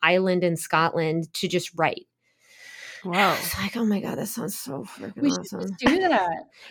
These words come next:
Speaker 1: We should. We should just rent something on an island and just, like, go.
Speaker 3: And just write.
Speaker 2: I bet you could make money if you found a group of people who would pay to do that.
Speaker 1: Yeah. Well, I mean, Molly,
Speaker 3: They
Speaker 1: you're
Speaker 3: would
Speaker 1: in
Speaker 3: pay me to do
Speaker 1: Austin.
Speaker 3: that. <laughs>
Speaker 1: Yeah.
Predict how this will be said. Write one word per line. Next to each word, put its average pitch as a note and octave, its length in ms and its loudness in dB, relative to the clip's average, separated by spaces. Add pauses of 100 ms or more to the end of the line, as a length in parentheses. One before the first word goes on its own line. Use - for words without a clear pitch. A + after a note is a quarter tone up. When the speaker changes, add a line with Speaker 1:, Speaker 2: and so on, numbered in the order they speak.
(120)
Speaker 1:
We G4+ 140 12
should. C#5+ 280 6
We C4+ 80 6
should C#4+ 180 2
just G4 200 4 (180)
rent G#3+ 320 6
something C4 380 6
on A3 160 8
an F#3+ 140 4
island F3+ 380 6
and F3 140 4
just, F3 240 2
like, E3+ 420 2 (120)
go. F3 280 0 (540)
Speaker 3:
And F#3 80 -20
just - 240 -16
write. F#3 440 -6 (420)
Speaker 2:
I A#3+ 120 6
bet F#4+ 140 10
you A4+ 240 8
could E4+ 280 6 (100)
make A3 400 8
money G#3+ 300 8
if G3+ 120 4
you G3+ 120 4
found G3 280 6
a G3 60 6
group E3 260 0
of F#3 80 -2
people F3 280 -2
who E3+ 100 0
would D#3 200 0
pay F#3 320 2
to F3+ 80 0
do E3+ 200 -4
that. - 300 -8 (200)
Speaker 1:
Yeah. F#3 300 4 (880)
Well, D4+ 100 8
I D4+ 60 8
mean, D4+ 340 4
Molly, C4 240 10
Speaker 3:
They A#3+ 60 8
Speaker 1:
you're C4 180 10
Speaker 3:
would B3 40 4
Speaker 1:
in A#3+ 40 4
Speaker 3:
pay G#3 200 10
me A3 120 2
to G3+ 60 4
do - 80 -
Speaker 1:
Austin. D#3 140 0
Speaker 3:
that. E3 260 -6 (220)
<laughs> - 200 2
Speaker 1:
Yeah. G#3 460 6